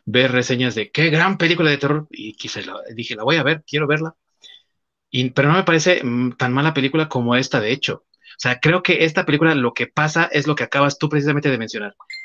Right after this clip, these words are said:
Es como Hereditary, exactamente. Un culto maniático, una persona muere en forma trágica, y entonces eso desencadena toda la serie de sucesos. Eso es ya, eh, repetitivo,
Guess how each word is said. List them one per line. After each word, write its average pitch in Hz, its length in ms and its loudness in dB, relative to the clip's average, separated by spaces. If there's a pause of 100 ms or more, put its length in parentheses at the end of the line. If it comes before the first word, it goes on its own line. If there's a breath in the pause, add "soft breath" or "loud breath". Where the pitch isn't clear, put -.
(120)
Es 180 200 2
como 160 280 2
Hereditary, 151 680 2
exactamente. 202 800 -2 (200 loud breath)
Un 117 320 -2
culto 143 600 4
maniático, 170 840 0
una 113 300 -2
persona 120 440 -2
muere 123 420 4
en 113 240 -2
forma 131 340 0
trágica, 156 540 -2 (280 loud breath)
y 110 140 -2
entonces 120 340 0
eso 127 200 0
desencadena 120 720 0
toda 131 200 4
la 117 120 0
serie 127 280 0
de 123 100 -2
sucesos. 160 680 -2 (920)
Eso 214 440 2
es 190 440 0 (160)
ya, 160 400 2
eh, 143 180 0
repetitivo, 147 880 -4